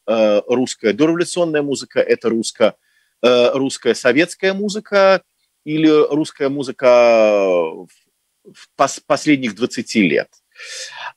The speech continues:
А, я хотел бы больше, э, играть по-, или попробовать сыграть английской или американской музыки. Кроме Элгара, мне, к сожалению, и Бриджа мне ничего не довелось играть, хотя хотелось бы это узнать побольше.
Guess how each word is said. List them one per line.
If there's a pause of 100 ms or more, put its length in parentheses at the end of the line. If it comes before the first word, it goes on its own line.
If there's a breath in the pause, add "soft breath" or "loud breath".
А,
я
хотел
бы
больше, (240)
э,
играть
по-,
или
попробовать
сыграть
английской
или
американской
музыки.
Кроме
Элгара, (360)
мне,
к
сожалению,
и
Бриджа
мне
ничего
не
довелось
играть, (880)
хотя
хотелось
бы
это
узнать
побольше.